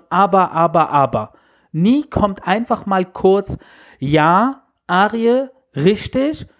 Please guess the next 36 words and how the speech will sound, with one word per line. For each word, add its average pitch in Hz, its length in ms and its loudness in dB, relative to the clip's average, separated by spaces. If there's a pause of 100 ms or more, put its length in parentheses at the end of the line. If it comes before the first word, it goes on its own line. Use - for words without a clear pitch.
(200)
das 180 200 0
ist - 240 -4
falsch, 147 680 -2 (260)
aber". 131 540 -2 (880)
Nicht 247 420 0
mal 254 180 0 (120)
das 269 340 -6
kommt, 117 540 -6
sondern 196 400 0
sofort 220 840 0
kommt 190 480 -4
"aber". 127 520 0 (560)
Und 175 100 -4
das 214 160 2
ist 175 180 -4
so 233 140 2
traurig 220 580 0
und 175 60 -8
das 160 180 -6
tut 147 320 -6
wirklich 208 520 -2
weh, 185 300 0 (340)
weil 147 360 0
wie 240 220 2
unmenschlich 202 800 0
kann 170 200 -2
man 156 180 -2
sein, 151 440 -2
dass 160 280 -4
man 151 280 -2
bei 151 220 -2
dem 139 320 -4
Bild 220 460 0
von 139 260 -6
Queer 190 300 0
Bibas 170 600 -2